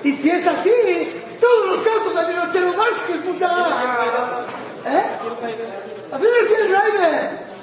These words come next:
Porque no es por la antaná, no hay albashi. Cuando son dos tipos, por ahí el Israel se junta con el Yoter, que es albashi. No me importa, yo voy con el Hamatá, ya, pero te la pongo, ¿de qué? Así ven en todos los casos, Ali José,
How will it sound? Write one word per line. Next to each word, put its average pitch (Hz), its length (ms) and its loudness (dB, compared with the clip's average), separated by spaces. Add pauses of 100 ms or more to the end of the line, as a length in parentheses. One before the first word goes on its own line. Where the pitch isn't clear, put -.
Porque 339 220 0
no 349 80 2
es 403 160 2
por 415 200 2
la 359 120 2
antaná, 349 840 2
no 320 60 0
hay 381 120 4
albashi. 349 760 0
Cuando 269 220 -6
son 392 160 -6
dos 392 140 -2
tipos, 330 260 -2 (320)
por 285 120 -2
ahí 381 120 6
el 349 120 2
Israel 349 280 2
se 349 80 -2
junta 349 300 0
con 302 140 2
el 302 100 0
Yoter, 285 420 0 (180)
que 294 80 2
es 294 100 4
albashi. 294 440 2 (340)
No 381 80 0
me 453 140 4
importa, 403 320 4
yo 349 100 2
voy 415 120 6
con 392 160 2
el 302 160 0
Hamatá, 330 520 2
ya, 370 180 2
pero 285 180 4
te 302 100 0
la 294 100 4
pongo, 381 240 2
¿de 320 200 4
qué? 370 160 2 (560)
Así 311 280 2
ven 453 280 2
en - 80 -2
todos 453 240 2
los 359 140 2
casos, 392 440 2
Ali 330 200 4
José, 311 280 0